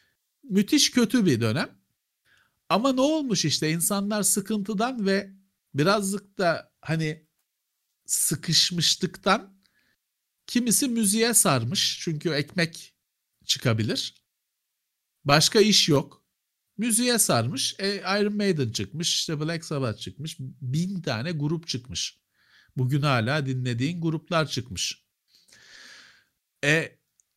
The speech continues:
kimisi işte müzik yapamamış, evde oturmuş bir tane bir, e, yüz sterline bilgisayar almış. Onunla oyunlara sarmış, oyun yazmış bilmem ne.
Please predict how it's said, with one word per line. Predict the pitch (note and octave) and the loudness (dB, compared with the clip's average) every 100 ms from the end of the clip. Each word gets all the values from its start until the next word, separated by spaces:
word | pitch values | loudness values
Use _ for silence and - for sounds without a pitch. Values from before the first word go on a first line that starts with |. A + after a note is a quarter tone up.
| _ | _
kimisi | - A#3+ C4 - C4 C4+ | 0 0 4 4 4 2
işte | D#4 - - A#3 A3 G3+ F#3 | 0 0 2 2 2 0 -2
müzik | G3+ G3 G3+ | 0 0 0
yapamamış, | A3 G3 G3 F3 E3+ A#3 - - - | 0 2 2 2 0 -2 -2 -4 -4
evde | F#3 G3 F#3+ | 0 2 2
oturmuş | G#3 G3 G#3 G3 F#3+ - | 0 0 0 0 -4 -6
bir | F#3+ | -2
tane | G3+ F#3+ F#3 F3+ | 0 2 0 0
bir, | F#3 E3+ C3 C3+ | -2 -2 -8 -14
e, | G2+ - C#3+ A2+ A#2 | -12 -12 -14 -16 -6
yüz | E3+ G3 F#3+ - - | 0 2 2 0 -4
sterline | - - G3 F#3 F#3 F#3 F#3 | -6 -2 2 2 2 0 0
bilgisayar | F#3 F#3 F3+ G3 G3+ | 0 0 0 2 2
almış. | F#3 C3 D3 - - - _ _ _ _ _ | 2 2 0 -2 -4 -8 _ _ _ _ _
Onunla | G3 G3+ G#3+ F3 F#3 A#3+ - _ _ _ _ _ _ _ _ _ | 2 4 2 2 2 0 -4 _ _ _ _ _ _ _ _ _
oyunlara | F#3 A3 A3+ A3 G#3+ A3 | 4 6 2 0 0 0
sarmış, | G3 E3+ C#3 C#3+ G#3+ - | 2 2 2 0 -4 -8
oyun | - F#3 G#3 G3+ | -2 0 2 0
yazmış | E3+ A#2+ B2 C#3 - | 0 0 -2 -4 -4
bilmem | F#3+ E3+ D#3+ C3 B2+ | -2 -2 -2 -4 -2
ne. | F#3 B3+ | -4 -4